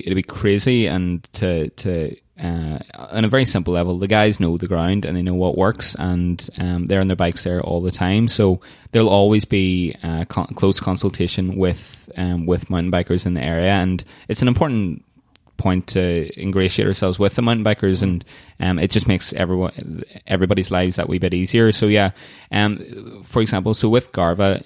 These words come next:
um, at the minute we have, uh, twelve kilometres of red and blue trails designed,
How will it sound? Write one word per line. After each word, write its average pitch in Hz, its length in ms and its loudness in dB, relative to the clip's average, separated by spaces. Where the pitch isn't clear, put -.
um, 95 180 0
at 104 80 -4
the 107 60 2
minute 101 200 2
we 92 140 2
have, 90 640 -2
uh, 85 420 -4
twelve 101 320 2
kilometres 90 440 0
of - 240 -8
red 87 260 0
and 92 80 -2
blue 87 160 0
trails 90 720 -2
designed, 104 640 2